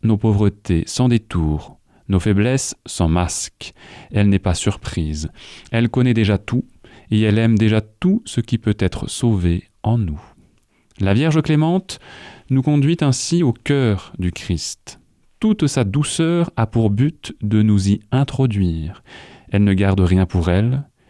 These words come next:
elle ne retient pas l'âme, elle la donne. Sa mission est de nous rendre capables de recevoir la miséricorde divine. Et peu à peu, à son école, l'âme se transforme.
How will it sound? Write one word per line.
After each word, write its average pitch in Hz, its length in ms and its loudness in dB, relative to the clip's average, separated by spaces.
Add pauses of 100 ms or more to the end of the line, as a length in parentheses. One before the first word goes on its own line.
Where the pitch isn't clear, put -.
(260)
elle 95 160 2
ne 92 100 4
retient 110 440 0
pas 87 120 -2
l'âme, 76 460 -6 (640)
elle 85 160 -4
la 73 100 -4
donne. 73 540 -4 (460)
Sa - 180 -2
mission 156 600 0 (160)
est 110 80 2
de 110 100 4
nous 110 140 4
rendre 104 320 2
capables 87 720 0
de 92 140 -4
recevoir 92 920 0 (140)
la 82 160 -4
miséricorde 107 800 0
divine. 76 720 -6 (520)
Et 120 100 2
peu 98 180 2
à 80 60 2
peu, 78 220 0 (840)
à 156 120 0
son 139 160 0
école, 87 480 0 (160)
l'âme 87 420 0
se - 220 -6
transforme. 71 880 -6